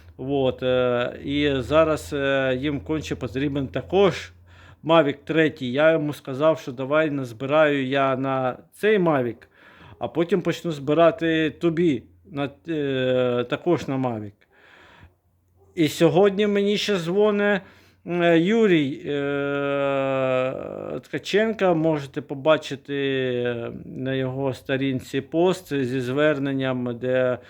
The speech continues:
е, там й-, його син, і він, вони зараз, е, також на передову їдуть, е, е, на Угледар, коротше, туди. І їм також, у них на рота взагалі пуста.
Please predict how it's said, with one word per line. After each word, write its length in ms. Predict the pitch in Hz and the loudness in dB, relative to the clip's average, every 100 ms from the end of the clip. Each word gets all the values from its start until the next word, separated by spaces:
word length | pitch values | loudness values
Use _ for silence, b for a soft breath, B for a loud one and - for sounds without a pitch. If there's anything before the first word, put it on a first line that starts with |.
| B B _ | B B _
е, 720 | 127 120 120 117 117 117 117 | -8 -6 -6 -6 -4 -4 -4
там 280 | 113 131 120 | -2 -2 0
й-, 340 | 120 120 127 | -2 -4 -4
його 320 | 123 131 135 135 | -2 0 0 -4
син, 420 | - 214 220 196 | -2 0 0 2
і 240 | 160 143 | 2 2
він, 360 | 135 131 127 123 | 0 -2 -2 -4
вони 360 | 123 135 139 | -4 -2 -2
зараз, 460 | 117 135 127 123 - | -2 0 0 -2 -2
е, 200 | 120 123 | -2 -2
також 500 | 123 - 143 131 - | -4 -6 -6 -6 -6
на 260 | 131 131 123 | -4 -2 -2
передову 640 | - 131 127 147 170 180 | -4 -6 -2 0 2 2
їдуть, 460 | 147 131 135 - | 2 0 -4 -4
е, 320 | 127 123 120 117 B B B - | -4 -2 -2 -6 B B B -12
е, 60 | 123 120 117 113 113 117 117 | -8 -6 -4 -4 -4 -4 -4
на 180 | 131 | 0
Угледар, 560 | 131 123 139 165 196 214 b b b _ | 0 -2 0 2 2 0 b b b _
коротше, 380 | 147 147 147 143 | -8 -8 -8 -12
туди. 520 | 147 143 151 147 - _ - | -14 -4 0 0 -2 _ -4
І 100 | 139 147 147 147 143 135 | 0 2 4 4 2 2
їм 260 | 123 151 165 | 0 -2 -2
також, 520 | 160 143 175 190 - | -4 -4 0 0 -2
у 60 | 143 | -4
них 240 | 151 - | -4 -4
на 340 | 139 143 139 139 | -4 0 0 2
рота 840 | 165 156 143 139 135 131 127 123 | 0 0 -2 -2 2 2 2 2
взагалі 540 | 123 120 135 147 147 | -2 -4 -2 -2 -4
пуста. 600 | 135 131 - 180 190 240 | -8 -14 -4 2 2 2